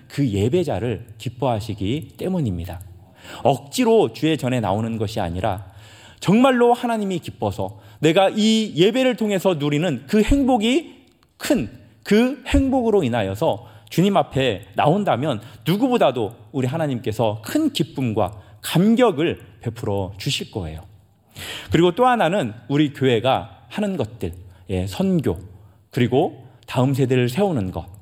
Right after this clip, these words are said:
그리고 이웃을 사랑하는 일에 순종하시기를 주님의 이름으로 부탁드리겠습니다. 하나님은 무엇보다도 한 영혼이 주께로 돌아오는 것을 기뻐하잖아요. 우리가 복음 전하는 것을 너무나도 기뻐하십니다.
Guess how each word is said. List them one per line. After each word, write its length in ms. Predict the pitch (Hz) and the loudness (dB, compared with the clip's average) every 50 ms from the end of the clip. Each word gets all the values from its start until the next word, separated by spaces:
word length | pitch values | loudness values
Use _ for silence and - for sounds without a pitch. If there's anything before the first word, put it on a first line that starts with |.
| - - - _ _ _ _ _ _ _ _ | -20 -20 -20 _ _ _ _ _ _ _ _
그리고 260 | - 117 117 120 113 | -2 0 0 2 2
이웃을 680 | 120 139 165 170 147 - 143 135 123 98 - - - - | 2 4 2 2 2 2 0 0 0 -2 -4 -10 -18 -16
사랑하는 600 | - - 220 214 214 202 190 180 170 165 156 - - | -8 -4 0 2 2 2 2 0 -2 -4 -4 -4 -2
일에 460 | 113 107 92 92 113 123 101 90 - - - - - | -2 -2 -2 -2 -2 -2 -4 -6 -8 -12 -16 -18 -18
순종하시기를 1080 | - - - 220 214 208 220 208 190 160 147 - - 101 98 107 156 131 - - - - | -18 -4 -2 0 0 2 0 0 0 -2 -2 -4 -4 -6 -4 -2 -2 -2 -4 -6 -12 -20
주님의 380 | - - 117 104 101 98 95 90 | -8 -4 -2 0 0 0 -2 -4
이름으로 440 | 92 87 90 87 90 85 87 87 87 87 | -4 -4 -4 -2 -2 -2 -2 -4 -6 -8
부탁드리겠습니다. 960 | - - 143 - - 123 98 87 101 90 - - 85 82 80 - 82 - - - - - - - - - - - - - - - | -6 -6 -6 -4 -4 -4 -4 -4 -6 -8 -6 -8 -8 -8 -8 -10 -10 -12 -12 -18 -20 -20 -20 -20 -20 -18 -16 -16 -16 -16 -14 -2
하나님은 600 | - 202 202 196 180 156 147 143 135 123 110 120 120 - - | 0 2 2 2 2 0 -2 -2 -2 -2 -4 -8 -12 -12 -4
무엇보다도 840 | 135 156 190 - - 175 170 160 147 151 180 226 339 - - - _ _ _ _ _ _ - | 0 0 0 0 0 -2 -2 0 0 0 0 0 -2 -4 -12 -20 _ _ _ _ _ _ -6
한 340 | - - 277 269 254 220 | -2 0 2 4 4 4
영혼이 460 | 185 180 175 165 151 165 165 131 123 - | 4 2 2 2 0 0 0 -2 -4 -6
주께로 360 | - 190 - 226 214 202 185 | -8 -6 -2 2 2 2 2
돌아오는 480 | - - 156 147 147 143 135 131 123 | 0 0 2 2 2 2 0 -2 -4
것을 460 | 117 107 98 - 139 127 104 90 107 - | -4 -6 -6 -4 -4 -6 -6 -6 -10 -8
기뻐하잖아요. 840 | - 143 123 - - 147 120 107 98 107 95 92 95 98 117 175 - - - - - - - | -8 -8 -6 -2 -2 -2 -2 -2 -4 -4 -6 -4 -4 -6 -6 -8 -8 -14 -18 -20 -20 -6 0
우리가 240 | 143 151 165 190 180 | 0 2 4 2 2
복음 420 | - - - 165 185 220 277 254 | 0 0 0 0 2 2 2 2
전하는 340 | 240 226 208 196 175 165 147 | 2 0 0 0 -2 -2 -2
것을 420 | 127 113 101 - 170 127 104 110 107 | -4 -4 -2 -2 -2 -2 -4 -4 -4
너무나도 720 | 117 120 139 185 233 247 240 214 170 175 202 311 - - - | -2 -2 0 0 2 2 2 2 0 0 -2 -2 -6 -12 -18
기뻐하십니다. 840 | - - 113 - - 143 127 117 107 - 110 90 87 85 90 92 90 | -14 -14 -14 -6 -2 -2 -2 -2 -2 -6 -8 -8 -8 -8 -10 -12 -12